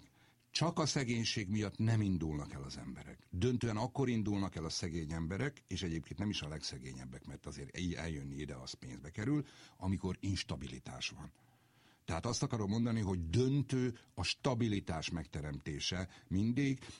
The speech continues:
Hogyha nagyon konkrétan is Afrikáról beszélünk, azt nagyon pontosan tudjuk, hogy például Líbia összeomlása, vagy Tunézia összeomlása elindította a szubszaharai övezetből azt a migrációs hullámot, ami korábban is volt, csak ezek a s-,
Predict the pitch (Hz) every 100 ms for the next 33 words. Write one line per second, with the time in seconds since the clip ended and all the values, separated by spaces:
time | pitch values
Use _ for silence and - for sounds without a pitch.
0 | - - - 101 104 110 92 - 101 -
1 | 92 85 76 90 - 92 85 - 73 98
2 | 104 107 98 92 90 101 73 67 80 71
3 | 71 - 67 101 90 90 - 78 80 71
4 | 76 82 101 85 73 76 92 - 82 82
5 | 78 73 - 69 71 - 92 85 71 65
6 | 71 104 - 117 107 95 107 - - -
7 | 123 120 101 90 87 - 85 - 90 82
8 | - 123 - 87 85 76 80 90 82 71
9 | 76 71 87 80 - - 104 98 - 82
10 | 90 87 82 - 85 78 117 120 117 123
11 | 131 139 139 202 160 113 107 98 139 -
12 | 147 160 120 - 107